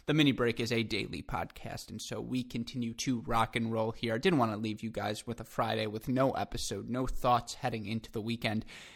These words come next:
And I also get to record in my parents' basement, which I haven't done in quite a bit of time, but many a Cracked Racquets podcast have been recorded in this spot. So I'm feeling sentimental.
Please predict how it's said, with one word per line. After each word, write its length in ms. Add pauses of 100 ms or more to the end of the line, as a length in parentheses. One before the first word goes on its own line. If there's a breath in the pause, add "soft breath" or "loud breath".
And 100
I 40
also 180
get 120
to 80
record 340
in 60
my 120
parents' 400
basement, 420
which 160
I 60
haven't 340
done 200
in 120
quite 380
a 40
bit 140
of 120
time, 320
but 220 (280 loud breath)
many 600 (200)
a 80
Cracked 340
Racquets 260
podcast 640
have 100
been 180
recorded 560
in 160
this 160
spot. 340
So 260 (240 loud breath)
I'm 100
feeling 280
sentimental. 680